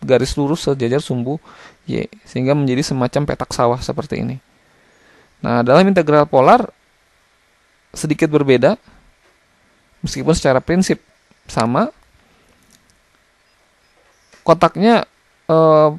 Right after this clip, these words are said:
potongannya itu adalah seperti potongan pizza. Ya, jadi bukan, bukan seperti ini. Ya,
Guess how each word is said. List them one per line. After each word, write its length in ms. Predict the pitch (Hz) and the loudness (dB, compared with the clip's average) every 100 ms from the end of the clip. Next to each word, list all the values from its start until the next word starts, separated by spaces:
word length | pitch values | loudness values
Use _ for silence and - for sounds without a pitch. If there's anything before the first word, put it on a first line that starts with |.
| - | -2
potongannya 680 | 151 156 165 190 233 151 202 - - _ _ _ | 0 2 2 4 4 4 0 -4 -14 _ _ _
itu 160 | - 202 | -2 2
adalah 160 | 156 170 | 4 2
seperti 260 | - 151 170 | 0 -4 -2
potongan 320 | 151 151 151 | -2 0 0
pizza. 380 | 165 143 123 117 - _ _ _ _ | 0 -2 0 -2 -2 _ _ _ _
Ya, 160 | 64 - | -12 -10
jadi 180 | - 147 | -8 -8
bukan, 480 | 135 - 147 147 151 - _ _ _ _ - | -8 -2 0 0 -4 -12 _ _ _ _ -14
bukan 240 | 139 131 | -6 -4
seperti 380 | 147 139 139 120 | -2 -4 -2 -2
ini. 160 | 139 226 - - _ _ _ _ - _ _ _ _ _ _ _ _ _ - _ _ _ | -2 -4 -10 -20 _ _ _ _ -20 _ _ _ _ _ _ _ _ _ -20 _ _ _
Ya, 240 | 170 139 | -10 -8